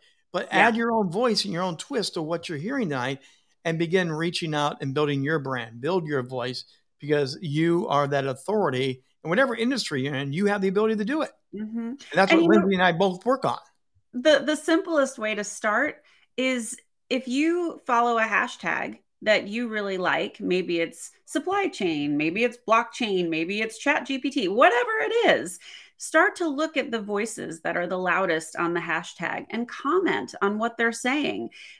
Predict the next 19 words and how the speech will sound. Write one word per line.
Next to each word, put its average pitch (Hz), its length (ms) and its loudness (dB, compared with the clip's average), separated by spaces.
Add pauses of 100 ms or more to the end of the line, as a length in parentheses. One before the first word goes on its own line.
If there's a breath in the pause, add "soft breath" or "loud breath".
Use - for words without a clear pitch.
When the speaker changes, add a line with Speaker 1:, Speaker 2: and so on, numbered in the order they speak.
Speaker 2:
The 277 140 6
more 311 260 8
you 392 200 2
comment, 190 720 2 (260)
the 269 140 4
more 339 460 6 (280)
followers 285 640 6
you're 190 160 0
gonna 185 240 2
get, 214 440 2
the 208 80 2
more 185 260 4
feedback 247 720 -2
you're 208 160 0
gonna 180 180 2
get. 226 300 2
It's 226 140 -4
a 208 200 -8
very 370 440 -2